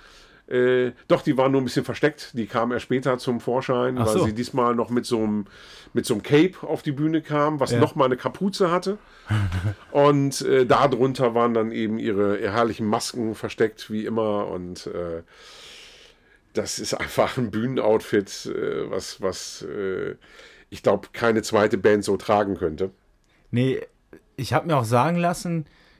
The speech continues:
Speaker 2: dass das live jetzt nicht im klassischen Sinne gut ist, musikalisch, aber das soll halt schocken wie Sau.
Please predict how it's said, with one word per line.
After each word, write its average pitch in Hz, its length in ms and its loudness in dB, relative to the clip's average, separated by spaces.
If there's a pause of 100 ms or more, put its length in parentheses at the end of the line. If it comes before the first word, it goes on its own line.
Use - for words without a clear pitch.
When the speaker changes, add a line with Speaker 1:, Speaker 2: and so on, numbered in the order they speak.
Speaker 2:
dass 120 140 -2
das 120 180 -2
live 123 320 2
jetzt 139 240 -4
nicht 135 180 0
im 113 140 -4
klassischen 120 500 -2
Sinne 117 220 0
gut 131 360 2
ist, - 460 -4 (180)
musikalisch, 123 920 0 (300)
aber 120 200 2
das 113 300 -6 (160)
soll 113 200 0
halt 113 200 -4
schocken 123 320 -2
wie 90 60 -10
Sau. 87 360 -10